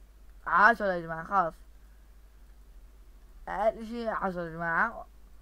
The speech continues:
بسامحوا يا جماعة إذا أعطاني العشرة. ولا، ولا يرجع اللي أخذوا مني. اللي جليتش كاميرا مان. ولا ي-، إنه أ-، أي إشي يعوضه يا جماعة، أي إشي يعوضه. إنه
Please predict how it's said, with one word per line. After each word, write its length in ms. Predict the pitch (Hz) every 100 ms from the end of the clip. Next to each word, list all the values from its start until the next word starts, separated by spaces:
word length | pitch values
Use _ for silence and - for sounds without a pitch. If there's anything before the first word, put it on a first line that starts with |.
| - - - - -
بسامحوا 360 | 196 208 170 170
يا 40 |
جماعة 260 | 165 151 156
إذا 100 | 156
أعطاني 300 | 156 170 165
العشرة. 420 | 156 160 151 147 - - - - - - - - - - - -
ولا، 500 | 190 233 247 247 214
ولا 440 | 208 220 240 226
يرجع 300 | 214 190 196
اللي 600 | 175 170 165 160 165 165
أخذوا 260 | 160 165 160
مني. 240 | 156 156 - - - - - - -
اللي 160 | - 170
جليتش 420 | 170 175 - - - - - - -
كاميرا 300 | 170 165 160
مان. 220 | 156 151 - - - - - - - - - - - - - - - - - - - -
ولا 420 | 185 233 240 254 247
ي-، 580 | 220 196 190 185 170 - 190
إنه 140 | 190
أ-، 300 | 190 247 -
أي 200 | 247 262
إشي 120 | 220
يعوضه 420 | 226 196 190 180 180
يا 100 | 170
جماعة، 320 | 170 160 175
أي 160 | 190
إشي 80 | 180
يعوضه. 520 | 170 156 156 - 156 151 - - - - - - - - - - - - - - - - -
إنه 300 | 180 185